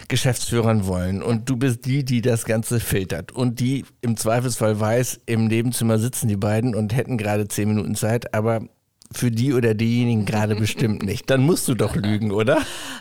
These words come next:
Speaker 2: Ähm, nein, man umgeht das natürlich. Erstmal nehme ich, äh, das auf, äh, was da eventuell gewünscht ist und dann gebe ich's aber auch schon weiter. Und dann, ähm, wird geschaut und, äh, vermittelt.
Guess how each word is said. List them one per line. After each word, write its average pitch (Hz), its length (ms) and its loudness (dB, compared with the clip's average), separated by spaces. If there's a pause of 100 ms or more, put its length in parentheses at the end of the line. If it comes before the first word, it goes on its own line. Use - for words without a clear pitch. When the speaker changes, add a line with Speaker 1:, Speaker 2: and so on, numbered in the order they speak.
Speaker 2:
Ähm, 226 720 -2
nein, 165 260 -2
man 180 140 -4
umgeht 190 400 -6
das 190 200 -2
natürlich. 160 800 -8 (300)
Erstmal 220 280 -2
nehme 226 180 -2
ich, 208 160 -4
äh, 190 220 0
das 175 320 -4
auf, 196 460 -4
äh, 190 280 -4
was 180 200 -6
da 165 320 -2 (520)
eventuell 175 460 -6
gewünscht 165 400 -8
ist 233 160 -8
und 190 160 -4
dann 175 260 -2 (420)
gebe 196 100 -4
ich's 196 140 -4
aber 175 80 0
auch 160 80 0
schon 165 220 -4
weiter. 139 400 -6 (160)
Und 170 240 -6
dann, 160 340 -2
ähm, 156 440 -4
wird - 200 -12
geschaut 165 500 -4
und, 160 460 -6
äh, 156 240 -6
vermittelt. 196 560 -6